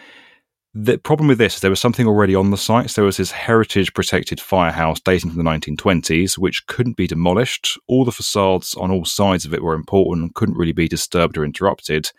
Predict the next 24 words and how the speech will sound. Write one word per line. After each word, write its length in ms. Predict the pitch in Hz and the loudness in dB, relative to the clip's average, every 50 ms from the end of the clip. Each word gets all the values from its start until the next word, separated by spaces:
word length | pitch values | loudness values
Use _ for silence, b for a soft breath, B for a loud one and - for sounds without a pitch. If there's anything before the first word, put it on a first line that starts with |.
| b b b b b b b b b _ _ - | b b b b b b b b b _ _ 0
And 140 | 98 101 | 0 2
there 80 | 104 101 | 2 2
wasn't 300 | 95 110 117 110 123 - | 2 2 0 0 0 0
any 160 | 110 101 95 | 0 0 2
room 260 | 90 87 92 85 80 | 2 2 0 0 0
to 60 | - - | -2 -4
build 180 | - 80 76 67 | -4 -4 -4 -4
around 400 | 69 71 90 92 82 69 60 - | -2 -2 0 0 0 -2 -4 -6
it. 80 | - - - _ _ | -8 -10 -12 _ _
So 220 | - - 110 104 | -2 2 2 2
to 140 | 98 - 113 | 2 2 -2
expand 560 | - - - - - - 127 127 131 131 123 | -2 -2 -4 -4 -2 0 2 4 4 2 2
that 180 | - 107 - - | 2 0 0 2
building 280 | 101 98 92 87 90 | 2 2 2 2 2
and 80 | 85 85 | 0 2
make 200 | 87 87 85 - | 0 0 0 -2
it 160 | - - - | -6 -6 0
bigger, 460 | - 107 95 85 - 71 80 98 110 - _ _ _ _ _ _ _ _ _ _ - | 2 2 2 2 2 0 0 0 0 -4 _ _ _ _ _ _ _ _ _ _ -8
Zaha 440 | - - 113 117 104 110 98 90 | -2 2 2 2 4 2 0 0
Hadid 300 | 85 - 90 87 82 82 | 0 0 0 0 0 0
proposed 500 | - - 76 - 101 92 90 90 85 - | -2 -6 -6 -2 0 2 2 2 0 -2
renovating 540 | - 87 101 113 123 117 98 104 95 - - | -4 -2 0 2 2 4 2 2 0 0 -2
the 80 | 80 80 | -6 -4
firehouse 640 | - - 143 120 - 101 98 98 104 98 - - | 0 2 2 2 2 2 2 0 0 0 -2 -6